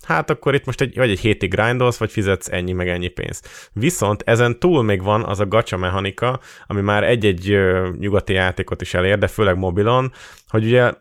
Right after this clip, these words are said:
nem, nem az, hogy lootboxot nyitsz, hanem hogy a lootboxon belül is, amit te ki akarsz nyitni, ami már olyan dolog, amit te ki akarsz nyitni, annak is minimális százaléka van,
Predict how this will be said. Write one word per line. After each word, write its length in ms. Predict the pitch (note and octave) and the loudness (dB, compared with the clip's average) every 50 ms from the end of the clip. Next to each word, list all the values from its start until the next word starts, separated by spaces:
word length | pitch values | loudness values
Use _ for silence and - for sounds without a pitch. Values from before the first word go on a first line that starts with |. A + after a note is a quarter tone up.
| _ _ _ | _ _ _
nem, 280 | - A2 C3 C#3+ D3 - | -2 0 0 0 0 -2
nem 160 | A2 A#2+ C#3 | 0 0 2
az, 140 | C3+ - - | 0 0 0
hogy 120 | G#2+ F#2 | -2 -2
lootboxot 680 | F#2+ G2+ G#2+ A2 F#2+ F2 F2+ F2+ - - - F2 - | 0 0 0 0 0 -2 -4 -6 -6 -6 -8 -8 -8
nyitsz, 480 | - F2+ F2 F2+ F2 - - - - - _ _ _ _ _ _ | -8 -8 -8 -8 -8 -8 -10 -10 -10 -12 _ _ _ _ _ _
hanem 200 | - G#2+ G#2+ G#2+ | -2 0 0 0
hogy 120 | A2 A2+ A#2+ | 2 2 2
a 40 | A#2 | 4
lootboxon 600 | C3 D3+ E3 C3+ A#2+ A2+ - - - A2 G#2 F#2+ | 4 2 2 2 0 -2 -2 -2 -2 -2 0 2
belül 240 | F#2+ G#2+ A2 A2 A2 | 2 4 4 4 2
is, 140 | A#2+ - - | 0 -2 -2
amit 320 | - A#2+ B2+ C3 A2 - - | -2 0 0 0 0 0 -2
te 120 | - - | -4 -4
ki 140 | - - G#2 | -2 0 0
akarsz 460 | G2 F2+ - - G2 F#2+ - - - | 0 0 0 0 0 0 -2 -2 -6
nyitni, 640 | G2+ F#2+ G2 F#2 - - G#2 G2+ G#2+ A2 - _ _ _ | -6 -6 -6 -6 -6 -6 -4 -4 -4 -4 -6 _ _ _
ami 300 | G#2+ G2+ G#2 G#2+ G#2+ G#2+ | -2 0 0 0 0 0
már 320 | G#2 G#2+ G#2+ G#2+ G#2+ - | 0 2 2 0 2 2
olyan 260 | B2 B2+ B2 A2 G2+ | 2 2 2 2 0
dolog, 220 | F#2 G2 F#2+ G2 F#2 | 0 -2 -2 -2 -2
amit 200 | F#2+ F#2+ F2+ - | -4 -4 -6 -6
te 80 | - | -8
ki 100 | F2+ - | -6 -4
akarsz 260 | G2 F#2 - G2 F2+ - | -4 -4 -4 -4 -4 -4
nyitni, 200 | G2 F2+ A#2 - | -8 -8 -8 -4
annak 320 | - A#2+ B2 A#2+ G#2+ F#2 - | -2 -2 0 0 -2 -2 -4
is 120 | F#2+ - | -8 -6
minimális 380 | - G2+ G2 F#2+ F#2 F2+ F2+ - | -6 -4 -4 -2 -2 -4 -4 -4
százaléka 540 | - F#2 F2 E2+ F#2 G2 F#2+ G2 - - G#2 | -4 -4 -4 -4 -4 -4 -4 -4 -2 -2 -2
van, 280 | G#2+ A2 A#2 C3 B2+ | 0 0 -2 -2 -4